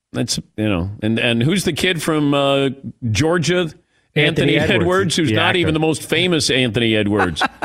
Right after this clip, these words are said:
Speaker 1: The guy from E R is, yes.
Speaker 2: Fox
Speaker 1: And
Speaker 2: F-
Speaker 1: Goose in, uh, uh, whatever, Top Gun, yes.
Speaker 2: F S one is airing a game with Bronny James and Imani Bates in the next couple
Speaker 1: Ooh,
Speaker 2: weeks.
Speaker 1: okay. No, I'm
Speaker 2: Like,
Speaker 1: in-,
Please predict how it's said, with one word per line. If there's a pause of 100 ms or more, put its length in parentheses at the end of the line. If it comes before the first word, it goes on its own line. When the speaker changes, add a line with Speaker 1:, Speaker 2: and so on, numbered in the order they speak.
(160)
Speaker 1:
The
guy
from
E
R
is,
yes. (560)
Speaker 2:
Fox
Speaker 1:
And
Speaker 2:
F-
Speaker 1:
Goose
in,
uh, (360)
uh,
whatever,
Top
Gun,
yes.
Speaker 2:
F
S
one
is
airing
a
game
with
Bronny
James
and
Imani
Bates
in
the
next
couple
Speaker 1:
Ooh,
Speaker 2:
weeks.
Speaker 1:
okay.
No,
I'm
Speaker 2:
Like,
Speaker 1:
in-,